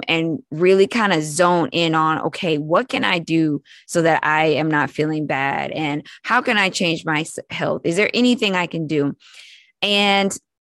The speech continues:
I'll kind of start by saying this regarding that. Um, there's a lot that we can control with our diet and our exercise,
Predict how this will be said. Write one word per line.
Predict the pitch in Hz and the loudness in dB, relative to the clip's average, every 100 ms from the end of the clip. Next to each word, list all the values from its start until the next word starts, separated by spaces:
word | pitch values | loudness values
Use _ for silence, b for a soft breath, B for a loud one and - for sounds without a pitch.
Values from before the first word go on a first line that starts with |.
| _ | _
I'll | 185 202 214 - | 0 2 2 0
kind | - 302 | -2 -2
of | - | -2
start | - 214 196 | 0 -2 0
by | 170 | -2
saying | 170 175 170 165 147 | 0 0 0 0 0
this | 160 147 147 - - - - | 2 2 0 -8 -14 -14 -8
regarding | 156 143 139 123 123 | -6 -2 -2 -2 -4
that. | 110 120 82 - | -2 -4 -6 -4
Um, | 165 160 156 147 - - | 0 2 2 0 -4 -4
there's | 190 190 190 | 2 2 2
a | |
lot | 156 147 160 247 | 2 2 2 2
that | 226 214 | 0 2
we | 240 | 2
can | 220 233 208 208 | 2 0 0 0
control | 226 220 180 180 175 175 | -2 -2 0 2 2 0
with | - 165 | 0 -2
our | 170 160 | 0 0
diet | 165 165 165 151 | 0 0 2 2
and | 165 165 160 | 0 0 -2
our | 156 - | -2 -2
exercise, | 147 - 156 - 156 160 160 | -4 -6 -6 -2 -2 0 -2